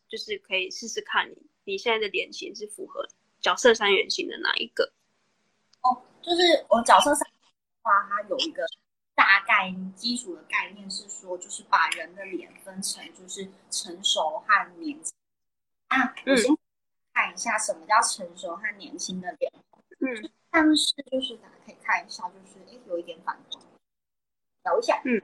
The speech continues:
Speaker 2: 就是
Speaker 1: 左边是、哦，哦，右边，右边我不认识。
Speaker 2: 对。右边是陈意涵。
Speaker 1: 哦，陈意涵，嗯。
Speaker 2: 对，那陈意涵的脸型呢，她其实她就是会比较圆润，然后比较短。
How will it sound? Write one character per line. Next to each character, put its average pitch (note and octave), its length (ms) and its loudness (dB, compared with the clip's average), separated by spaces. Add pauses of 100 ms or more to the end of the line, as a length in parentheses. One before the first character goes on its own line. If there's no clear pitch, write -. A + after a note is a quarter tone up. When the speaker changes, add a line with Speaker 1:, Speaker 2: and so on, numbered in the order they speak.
(640)
Speaker 2:
就 - 80 2
是 B3+ 60 12
Speaker 1:
左 - 80 12
边 F4 180 6
是、 F#4 120 -2 (600)
哦， B3 100 6
哦， A3+ 260 2
右 E4+ 160 2
边， A#3+ 320 -4 (440)
右 F#4 120 -2
边 F4+ 120 -2
我 A#3+ 120 6
不 G#3+ 60 2
认 A3+ 140 0
识。 A#3 100 -16 (180)
Speaker 2:
对。 - 80 -20 (680)
右 D#4+ 120 10
边 C4+ 200 6
是 D4 100 4
陈 A#3 300 -4
意 B3+ 80 -4
涵。 D#3+ 340 -8 (880)
Speaker 1:
哦， F#4+ 260 2
陈 E4 160 2
意 F4 120 -4
涵， G3+ 200 -2
嗯。 G#3 320 -8 (240)
Speaker 2:
对， - 220 4 (260)
那 F4 140 6
陈 D4+ 180 4
意 F4 120 4
涵 C4+ 160 0
的 A#3+ 80 4
脸 F#3+ 260 -4
型 F3+ 160 -20
呢， F3+ 60 -10 (180)
她 A#3+ 80 -2
其 A#3+ 140 -10
实 - 60 -18 (220)
她 A#3 120 -2
就 - 80 -10 (180)
是 C4+ 80 -4
会 C4+ 200 -2
比 F4 80 -10
较 G#3 240 -4
圆 F3+ 280 -4
润， B3+ 260 6
然 - 120 -2
后 A3+ 120 0
比 F#3 120 -6
较 G3 100 -2 (160)
短。 - 240 4